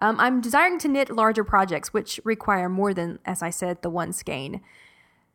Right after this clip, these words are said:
So I've decided that quality, quantity, at this point, it's about the quality. So my focus in yarn procurement from here on out is going to be in the way of quality.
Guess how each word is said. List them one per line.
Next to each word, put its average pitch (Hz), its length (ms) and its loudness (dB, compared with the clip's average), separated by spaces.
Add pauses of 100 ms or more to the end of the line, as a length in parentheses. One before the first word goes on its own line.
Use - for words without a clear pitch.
(260)
So 285 440 0
I've 269 200 2
decided 320 600 0
that 269 400 2
quality, 330 640 0 (300)
quantity, 311 840 0 (160)
at 226 180 2
this 294 180 -2
point, 233 320 0
it's 220 280 -2
about 190 460 2 (320)
the - 80 -14
quality. 165 640 2
So - 120 -6
my 262 180 4 (180)
focus 320 360 0
in 214 200 -4
yarn 202 300 0
procurement 208 760 -6
from 240 200 -4
here 240 180 -4
on 202 180 -2
out 190 240 -2 (440)
is 262 280 4
going 233 260 0
to 226 60 -2
be 202 380 -2
in 214 100 -4
the 226 80 -6
way 202 280 -4
of - 160 -10
quality. 165 600 -4